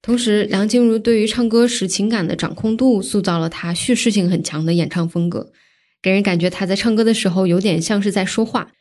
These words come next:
这让她的歌声听起来很自然，一点都不矫揉造作。这种唱法非常容易唱进观众的心里，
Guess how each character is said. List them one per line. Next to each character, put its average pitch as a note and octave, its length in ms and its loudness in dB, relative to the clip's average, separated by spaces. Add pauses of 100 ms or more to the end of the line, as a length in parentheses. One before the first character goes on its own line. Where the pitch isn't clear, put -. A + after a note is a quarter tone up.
(240)
这 D#4+ 100 2
让 B3+ 140 0
她 B3 80 0
的 A#3+ 80 2
歌 B3 160 4
声 A#3+ 160 2
听 A#3+ 160 0
起 A3 100 0
来 E3 80 2
很 F3 140 2
自 A3+ 200 2
然， E3+ 360 -2
一 G#3 100 -2
点 E3+ 160 0
都 F3 100 2
不 E3+ 140 -6
矫 F#3+ 160 2
揉 F3+ 140 0
造 F#3+ 200 -2
作。 - 280 -6 (560)
这 D#4+ 100 2
种 B3 120 4
唱 G#3+ 220 0
法 - 100 -6
非 B3+ 220 0
常 A#3 180 0
容 E3+ 160 4
易 F3 60 2
唱 F#3 200 0
进 F3 160 2
观 F3 200 2
众 F3+ 180 0
的 E3 60 2
心 G3 260 0
里， F3 220 2